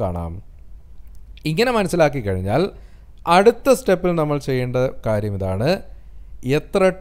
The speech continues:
ടേംസ് ഉണ്ടെന്ന് നോക്കുക. നമുക്കിവിടെ രണ്ട് ടേമുകളെ കാണാം, എക്സ് എന്ന് പറയുന്ന ആദ്യത്തെ ടേമും വൈ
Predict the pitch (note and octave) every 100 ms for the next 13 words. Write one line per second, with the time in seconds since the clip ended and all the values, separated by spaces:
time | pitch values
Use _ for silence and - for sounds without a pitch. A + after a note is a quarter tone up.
0 | - D3+ E3+ G#3 - D3+ B2+ A2 G#2 G2
1 | F#2 G2+ A#2 D#3+ B2+ B2+ C3+ C3+ B2 B2
2 | D3 E3+ E3+ - D3+ D3+ E3+ F3+ F3+ E3+
3 | D#3+ G#2 G2 F#2+ - G#2+ A#2+ - E3+ E3
4 | D3+ B2 A2+ F#2+ F#2 A2 A#2 C3 C3+ C3+
5 | D3+ G#3 G#3+ - - - - F3